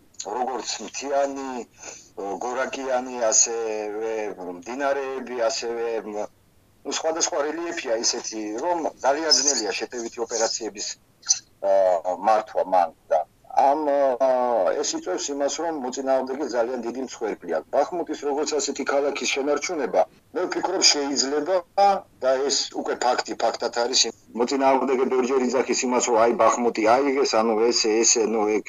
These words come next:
ა, სიმართლეს არ შეესაბამება და ყველა ქვედანაყოფი, რომელიც ბახმუტში იმყოფება, ლეგიონის ქვედანაყოფებიც ძალიან, ა, აქტიურ წინააღმდეგობას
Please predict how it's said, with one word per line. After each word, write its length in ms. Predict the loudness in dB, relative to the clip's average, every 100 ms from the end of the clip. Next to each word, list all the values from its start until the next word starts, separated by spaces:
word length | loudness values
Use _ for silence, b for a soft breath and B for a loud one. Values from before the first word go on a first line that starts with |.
| -2
ა, 100 | 2 2 2
სიმართლეს 520 | 0 2 2 2 0
არ 80 | 2
შეესაბამება 800 | 2 2 2 2 2 0 2 4 2 B -20 -16
და 240 | -4 2 4 6 4 2
ყველა 220 | 0 0
ქვედანაყოფი, 600 | 0 0 0 0 -4 -8 -8
რომელიც 340 | -8 -8 -8 -8 -10
ბახმუტში 500 | -4 -4 -4 -2 -4 -4
იმყოფება, 520 | -6 -6 -4 0 2 4 2 -6 _ -12
ლეგიონის 460 | -8 -6 -4 -4 -4
ქვედანაყოფებიც 960 | -4 -4 -2 -2 -4 -6 -8 -6 -6 -4 -6 -10 _ _
ძალიან, 560 | -2 2 2 2 2 2
ა, 160 | 2 2 2 0 _ _ -2
აქტიურ 420 | -2 -2 -6 -6
წინააღმდეგობას 760 | -4 0 2 2 -2 -6 -4